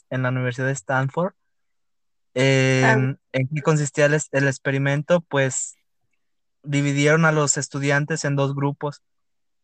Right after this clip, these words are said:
Speaker 1: Eh, un grupo era, que eran designados como la gente buena, que eran los policías,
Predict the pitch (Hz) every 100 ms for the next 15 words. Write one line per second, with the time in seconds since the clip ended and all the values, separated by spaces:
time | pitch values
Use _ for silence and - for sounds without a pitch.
0 | _ 143 143 147 160 160 156 170 160 156
1 | 156 156 147 139 135 127 _ _ _ _
2 | _ _ _ _ _ _ _ _ _ _
3 | _ _ _ _ _ 151 147 160 151 143
4 | 143 143 151 - 139 131 127 139 139 151
5 | 139 139 151 160 139 139 143 135 139 131
6 | - 139 151